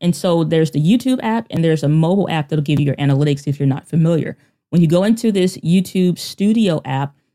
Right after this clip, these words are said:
you now can see when you're doing different posts,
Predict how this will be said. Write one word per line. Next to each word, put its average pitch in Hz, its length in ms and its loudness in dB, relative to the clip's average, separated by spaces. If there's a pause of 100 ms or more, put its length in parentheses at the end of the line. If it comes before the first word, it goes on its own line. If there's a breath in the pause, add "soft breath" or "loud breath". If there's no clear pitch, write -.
(140)
you 170 120 4
now 170 320 0
can 180 240 -2
see 180 420 -2
when 160 260 0
you're 156 140 0
doing 160 420 0
different 156 260 -6
posts, - 580 -4